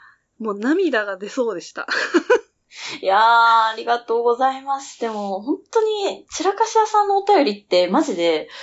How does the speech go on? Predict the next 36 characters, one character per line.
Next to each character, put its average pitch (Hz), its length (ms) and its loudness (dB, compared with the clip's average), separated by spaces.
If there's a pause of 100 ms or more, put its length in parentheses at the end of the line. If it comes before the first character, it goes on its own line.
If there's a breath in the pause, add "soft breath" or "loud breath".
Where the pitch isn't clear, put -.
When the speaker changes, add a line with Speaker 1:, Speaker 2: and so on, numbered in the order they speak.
(240 loud breath)
Speaker 2:
も 240 140 2
ら 392 80 6
っ 415 80 -6
た 392 100 0
時 370 220 -2
何 302 240 2
倍、 381 280 4 (560)
何 381 200 0
回 480 140 6
も 202 120 2
煎 285 240 0
じ 285 120 4
る 285 100 4
ん - 20 0
で - 80 2
す - 100 -4
よ。 - 280 0
も 165 420 -4
う、 240 40 6
お - 20 4
松 202 240 2
も 156 80 0
私 - 300 -4
も。 156 240 -4
何 254 180 0
回 277 240 2
も、 170 180 -6 (480 loud breath)
ニ 190 80 -10
ヤ 185 140 -4
ニ 165 80 -8
ヤ 156 100 -2
し - 140 -10
た 214 100 2
り、 170 180 0
あ 160 40 -8
ー、 - 20 -8